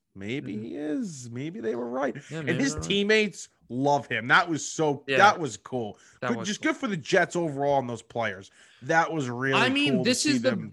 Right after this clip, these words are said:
Speaker 1: get around White.
Speaker 2: This is the, the most camaraderie and team feel I felt in the Jets team in a while. And that's, that's the Robert Saleh effect. I mean, he's been doing a good job. You know, they might, might not be winning a lot of games, but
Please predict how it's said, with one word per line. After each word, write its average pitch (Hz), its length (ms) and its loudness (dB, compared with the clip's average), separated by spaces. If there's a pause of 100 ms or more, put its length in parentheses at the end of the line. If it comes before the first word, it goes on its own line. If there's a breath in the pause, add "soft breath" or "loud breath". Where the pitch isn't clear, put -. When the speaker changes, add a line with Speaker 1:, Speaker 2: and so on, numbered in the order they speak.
Speaker 1:
get 143 140 0
around 123 360 0
White. 104 280 -8 (100)
Speaker 2:
This 170 380 2
is 247 220 -2
the, 196 420 4
the 160 260 0 (140)
most 165 400 -4
camaraderie 165 920 -2
and 135 300 -8
team 156 420 -8
feel 156 360 -2
I 120 160 -2
felt 127 240 -6
in 123 60 -10
the 120 80 -6
Jets 127 300 -6
team 117 220 -8
in 120 60 -6
a 117 60 -6
while. 139 420 -2
And 107 140 -12
that's, - 380 -8 (420)
that's 123 220 -6
the 165 100 -2
Robert 160 380 0
Saleh 170 400 0
effect. 110 340 -14
I 113 100 -10
mean, 120 220 -8
he's 120 200 -12
been 139 240 -6
doing 160 280 -4
a 139 60 -4
good 131 240 -2
job. 139 300 -2
You 117 80 -6
know, 123 120 -6
they 127 140 -4
might, 127 280 -4
might 127 240 -2
not 156 160 -2
be 139 100 -4
winning 143 300 -6
a 123 80 -8
lot 127 220 -2
of 117 80 -6
games, 143 380 -6
but 113 240 -8